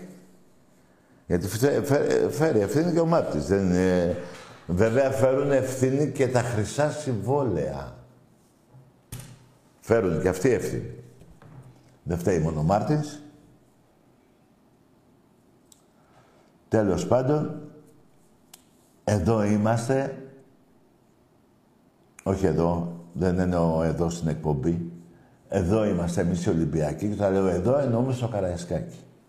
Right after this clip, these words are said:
Να τα φτιάξουμε πάλι εμείς οι οπαδοί. Πώς θα τα φτιάξουμε; Πηγαίνοντας στο γήπεδο,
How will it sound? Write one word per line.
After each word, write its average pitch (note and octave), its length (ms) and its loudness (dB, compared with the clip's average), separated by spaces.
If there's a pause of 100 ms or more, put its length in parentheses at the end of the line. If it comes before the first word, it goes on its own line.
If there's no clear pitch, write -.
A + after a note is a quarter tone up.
(960)
Να G#2+ 180 0
τα G2 160 0
φτιάξουμε C3 460 0
πάλι C3 260 2
εμείς A#2+ 260 0
οι C3 40 2
οπαδοί. G2+ 560 0 (1700)
Πώς F2 140 -6
θα G#2 100 2
τα F2+ 100 2
φτιάξουμε; B2 480 -2
Πηγαίνοντας G#2 440 0
στο F2+ 120 0
γήπεδο, C3+ 640 0